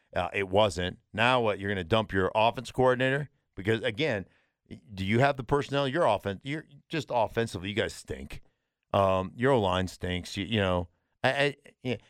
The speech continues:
and you changed, you changed your kind of philosophical approach of what you were doing because you wanna be more like New England, you know, more of a gap.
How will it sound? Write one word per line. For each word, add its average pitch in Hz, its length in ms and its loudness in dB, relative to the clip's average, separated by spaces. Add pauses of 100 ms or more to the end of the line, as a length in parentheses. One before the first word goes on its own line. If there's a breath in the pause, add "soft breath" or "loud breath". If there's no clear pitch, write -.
(120 soft breath)
and 135 140 -2
you 135 100 -6
changed, 175 540 -6
you 123 140 -10
changed 156 440 -4 (240)
your 113 180 -4
kind 120 260 -2
of 95 60 -12
philosophical 110 580 -2
approach 113 340 -2
of 95 60 -4
what 101 180 -2
you 98 120 -14
were 117 280 -2
doing 123 240 -2
because 92 260 -6
you 110 120 -4
wanna 98 260 0
be 92 380 -2 (260 soft breath)
more 98 220 -2
like 87 240 -4
New 87 240 -6
England, 78 360 -4
you 90 60 -4
know, 90 140 -2
more 98 240 -2
of 85 80 -8
a 82 80 -10
gap. 85 560 -4